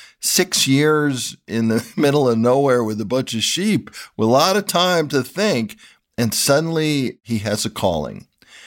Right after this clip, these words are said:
And, and it's not to hang around the villa spouting Latin. It's something completely different. And he decides to, you know, join the church.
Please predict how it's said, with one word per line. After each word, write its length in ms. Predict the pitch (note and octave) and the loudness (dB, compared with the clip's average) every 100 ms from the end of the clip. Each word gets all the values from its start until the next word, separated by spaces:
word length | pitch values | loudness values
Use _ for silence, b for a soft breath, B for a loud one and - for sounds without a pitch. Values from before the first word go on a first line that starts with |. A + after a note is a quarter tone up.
| B B | B B
And, 420 | G#2 G#2 G#2 G#2 - | 0 2 2 0 -2
and 220 | A2 A2 | 0 2
it's 200 | G#2+ - | 0 2
not 480 | A#2 B2 C#3 D3+ - | 4 4 2 -2 -4
to 120 | C3+ | -6
hang 320 | B2 C3 C3+ | -2 -2 0
around 380 | B2 A#2+ B2 A#2+ | 0 0 0 0
the 80 | A2+ | -2
villa 680 | G#2 A#2 F#2 E2 D#2+ G#2+ b b b - | 0 0 0 -2 -4 -6 b b b -10
spouting 760 | - - A2 A#2+ A#2 A#2+ A2+ | -8 0 2 2 2 -2 -2
Latin. 720 | G2+ G2 G2+ - B1+ G#1 F#2 _ | -2 -2 -2 -6 -16 -18 -20 _
It's 240 | - G#2+ - | -10 -8 -4
something 600 | - B2 A#2+ A#2 G#2 F#2+ | 0 0 0 -2 -2 -2
completely 920 | - F#2+ - - D#3+ F3 B2+ B2+ B2 | -6 -8 -8 -6 -4 -2 0 2 2
different. 540 | - - F#2+ - - _ _ _ _ _ _ - | -2 -6 -6 -6 -12 _ _ _ _ _ _ -6
And 180 | A#2+ A#2 | -2 -2
he 300 | - G3 C#4 | 0 0 0
decides 760 | C#4+ - A2 F#2 G2 A2 A2+ - | 2 2 2 2 0 -2 -6 -8
to, 720 | A#2 A#2 A#2+ A#2 A#2+ B2 A#2+ | -2 2 4 4 4 2 0
you 120 | F#2+ | 0
know, 300 | D#3+ G#2 C#3 E3+ | 2 2 0 -4
join 540 | G#2 G#2+ C3 C#3 C3+ | -4 -2 0 0 0
the 120 | C3 | 0
church. 540 | C3+ G#3+ C#4+ - - | 2 2 2 -2 -10